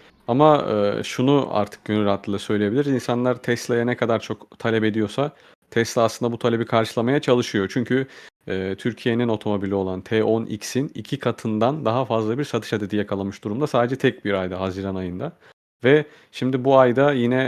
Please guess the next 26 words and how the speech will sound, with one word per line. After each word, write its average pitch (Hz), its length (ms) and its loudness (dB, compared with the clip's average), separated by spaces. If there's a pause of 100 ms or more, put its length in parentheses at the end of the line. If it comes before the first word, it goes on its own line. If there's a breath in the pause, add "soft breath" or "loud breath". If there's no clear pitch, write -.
(120)
eee, 92 280 -4
hemen 117 220 -2
hemen 117 200 -2
her 120 240 4
gün, 113 220 -4 (180)
yine 98 320 -8
değineceğiz 104 480 0
birazdan, 95 440 -6 (400 loud breath)
eee, - 160 -12
satış - 360 -6
yapmayı 104 300 -2
planlıyorlar 92 520 -4
hafta 98 280 -4
içi, 95 140 -6
envanter 101 480 -4
satışı. 104 460 -8 (580 soft breath)
Bu 131 180 4
ayda 143 180 6
muhtemelen 139 540 2
yedi 127 260 2
bin, 135 280 -2
belki 104 260 0
hatta 117 420 0
imkan 113 420 -2
dahilinde 107 500 0
satış - 400 -10